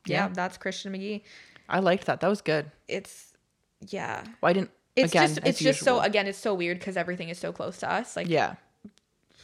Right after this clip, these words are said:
Speaker 1: yeah.
Speaker 2: Yeah. It makes it, like, a little bit more real, which, like,
Speaker 1: It
Speaker 2: all of these cases are, of course, real and
Speaker 1: Yeah.
Speaker 2: horrifying in their own, like, ways, but it's just, like, when, when it does hit your hometown, you're kinda like,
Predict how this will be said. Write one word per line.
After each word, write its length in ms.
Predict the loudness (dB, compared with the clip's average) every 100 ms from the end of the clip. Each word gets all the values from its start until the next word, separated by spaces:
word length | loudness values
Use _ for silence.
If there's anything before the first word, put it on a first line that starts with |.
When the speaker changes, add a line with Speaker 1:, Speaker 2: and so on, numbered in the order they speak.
| _ -20 -20 _ _ -20 -20 -14
Speaker 1:
yeah. 140 | -4 4
Speaker 2:
Yeah. 320 | 6 6 2 -6 2
It 100 | 6
makes 220 | 6 4
it, 80 | 2
like, 120 | 4
a 40 |
little 180 | 6 6
bit 120 | 6
more 160 | 6 4
real, 420 | 2 0 0 0 4
which, 320 | 4 4 2
like, 280 | 6 6 2 _ 4
Speaker 1:
It 40 | 10
Speaker 2:
all 240 | 12 12
of 100 | 6
these 200 | 2 -2
cases 360 | 0 -2 -2 -2
are, 120 | 2
of 200 | 2 0
course, 360 | 0 0 2 0
real 420 | 4 6 6 6
and 100 | 4
Speaker 1:
Yeah. 180 | 4 6
Speaker 2:
horrifying 580 | 10 8 8 4 4 2
in 100 | -2
their 160 | 2
own, 400 | 4 4 2 0
like, 320 | 0 0 0 -14 _ _ _ _ _
ways, 640 | 4 8 8 6 2 -4 -2
but 80 | 2
it's 140 | 2
just, 180 | 0 0
like, 160 | 0 4
when, 140 | 4
when 220 | 6 6 6
it 120 | 4
does 240 | 2 2
hit 160 | -2 0
your 120 | 2
hometown, 460 | 2 0 0 0 0
you're 100 | -2
kinda 240 | -2 0
like, 240 | 4 2